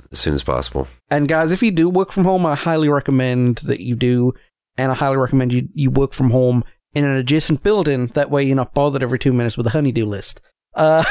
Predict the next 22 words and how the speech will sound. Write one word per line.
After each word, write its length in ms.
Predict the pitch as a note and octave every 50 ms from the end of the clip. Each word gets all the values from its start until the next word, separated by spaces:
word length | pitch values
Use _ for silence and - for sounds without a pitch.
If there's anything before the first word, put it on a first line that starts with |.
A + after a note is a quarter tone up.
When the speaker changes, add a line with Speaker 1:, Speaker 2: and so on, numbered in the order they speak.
| - -
Speaker 2:
<laughs> 180 | - - -
Speaker 1:
Yeah, 260 | D#3+ - - F2 - - - -
I've 120 | - -
Speaker 2:
thankfully, 320 | G#3+ G#3+ G#3 - A3+ A3 F#3
Sarah's 340 | - G3+ F#3 F3 D#3+ D3 D#3
not 160 | C#3+ - -
done 160 | C3+ A#2 A2+
that 120 | G#2+ G#2+ A2
yet, 240 | A2+ A2 G#2+ - -
though. 80 | - -
Speaker 1:
I've 180 | A#2 A2+ G#2+
got 200 | A#2 A#2 A2 G#2 G2+
a, 240 | F2+ E2+ E2 -
I've 140 | - D#2+ G#2+
got 120 | G#2+ F#2+ F2
a 60 | D#2+
separate 480 | - - F2 D#2+ - - D#2+ D#2 -
office 480 | - C#2 D2+ C#2+ - D#2+ D2+ - - -
with, 260 | D2+ C#2+ C2+ - -
uh, 380 | D2 C#2+ C#2 C2+ C#2 C#2 C#2+ - - _ _ _ D2+
with 140 | D2+ C#2
a, 140 | C#2+ C#2 C2+